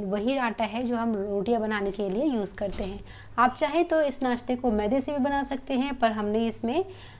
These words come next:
इसे हेल्दी बनाने के लिए आटे का यूज़ किया है। तो जैसे नॉर्मल हम रोटियां बनाते हैं उसी तरह से हमने इसे तैयार कर लिया है और इसे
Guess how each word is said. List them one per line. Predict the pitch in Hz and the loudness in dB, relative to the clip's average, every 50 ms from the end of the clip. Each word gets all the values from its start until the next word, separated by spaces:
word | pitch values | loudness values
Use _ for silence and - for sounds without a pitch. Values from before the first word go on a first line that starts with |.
| - - | -6 -4
इसे | 233 - 285 | -2 0 0
हेल्दी | 247 262 277 277 339 320 | 0 2 4 6 6 6
बनाने | 311 294 285 269 262 254 | 6 2 0 0 0 -2
के | 247 254 262 247 | 0 2 2 2
लिए | 247 254 269 262 | 2 4 2 2
आटे | - 220 208 190 175 214 | 0 0 0 0 0 0
का | 202 - | 2 4
यूज़ | 254 262 226 202 190 190 - - | 4 4 4 4 2 -2 -4 -4
किया | - 202 196 | -4 -4 -4
है। | 185 196 220 240 240 - - - - - - | -4 -8 -10 -10 -12 -12 -16 -16 -14 -6 -2
तो | 233 | 2
जैसे | 208 254 254 254 349 320 | 2 4 4 4 2 0
नॉर्मल | 294 294 285 277 294 302 302 | 2 2 2 2 2 0 0
हम | 285 294 277 262 | -2 -2 0 2
रोटियां | 254 247 240 269 269 269 | 0 2 2 2 2 2
बनाते | 269 262 262 254 247 294 | 2 0 -2 0 0 2
हैं | 294 269 | 2 2
उसी | 240 240 - 247 | 0 0 -2 -2
तरह | 240 - 233 233 226 220 | -2 0 2 2 2 2
से | - - | 0 -2
हमने | 220 214 220 214 214 220 254 | -2 -2 -2 -2 0 0 0
इसे | 294 285 247 247 - 262 294 | 0 0 -2 -2 -2 -4 -2
तैयार | - 254 208 196 196 285 196 180 | 0 0 2 2 0 0 -2 -2
कर | - 240 | 0 2
लिया | 240 262 262 269 269 247 | 4 4 4 4 4 2
है | 233 262 262 262 269 269 | 0 0 -2 -2 -2 -2
और | 247 220 208 196 | -2 0 0 0
इसे | 208 - - 285 370 | -2 0 0 0 0